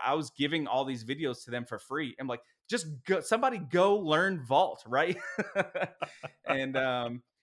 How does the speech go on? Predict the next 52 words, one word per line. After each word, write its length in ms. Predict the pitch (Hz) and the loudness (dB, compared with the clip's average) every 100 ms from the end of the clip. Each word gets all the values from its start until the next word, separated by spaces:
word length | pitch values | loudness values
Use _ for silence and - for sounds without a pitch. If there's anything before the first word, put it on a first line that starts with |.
| - | -4
and 120 | 151 | -2
so, 180 | 185 175 | 6 6
yeah, 200 | 175 220 | 6 2
I 60 | 190 | 2
mean, 160 | 170 | 2
I 60 | 165 | 2
was 140 | 170 | 2
the 100 | 165 | 0
only 140 | 160 175 | -2 -2
person 400 | 180 175 156 127 | -2 -2 -2 0
there 260 | 147 208 | 0 0
that, 320 | 127 127 131 - _ - | 0 2 0 -2 _ -8
you 100 | 127 | -4
know, 140 | 123 | -4
could, 300 | - 147 123 _ | -2 -4 -4 _
could 240 | 151 123 117 | -12 -10 -6
do 180 | 131 151 | -4 -4
anything 400 | 139 143 151 131 | -6 -6 -6 -6
with 180 | 107 | -6
Vault. 280 | 113 196 226 | -2 -2 -4
And 120 | 123 | -10
so 220 | 117 120 113 | -6 -4 -4
when 160 | 120 | -4
they 100 | 117 | -8
had 380 | 123 131 131 123 - | -6 -4 -4 -4 -6
a, 420 | 123 120 117 117 - | -6 -6 -6 -8 -8
a 100 | 117 | -6
new 320 | 120 139 135 | -2 0 0
use 280 | 113 151 190 | -2 -6 -8
case 320 | - 120 117 | -6 -6 -4
or 80 | 127 | -6
new 140 | 123 117 | -6 -4
customer, 520 | 131 143 - 110 120 | -4 -6 -8 -8 -4
right, 180 | 131 107 | -4 -4
an 60 | 123 | -10
internal 360 | 120 127 120 | -10 -8 -8
customer 480 | - 156 - 117 117 | -8 -10 -10 -10 -8
that 100 | 117 | -8
says, 260 | 117 110 - _ _ _ | -6 -8 -10 _ _ _
"Hey, 160 | 139 127 | -2 -2
we 180 | 127 139 | 0 -2
heard 160 | 139 | -2
about 260 | 131 120 104 | -2 -4 0
Vault. 260 | 147 147 127 | 2 2 -2
We 100 | 127 | -6
want 240 | 127 - | -4 -6
to 60 | 127 | -6
integrate 360 | 120 117 104 | -6 -4 -6
with 140 | 104 113 | -8 -2
Vault." 300 | 143 - - _ _ _ _ - | -2 -2 -10 _ _ _ _ -14
You 80 | |
know, 180 | 110 98 | -12 -12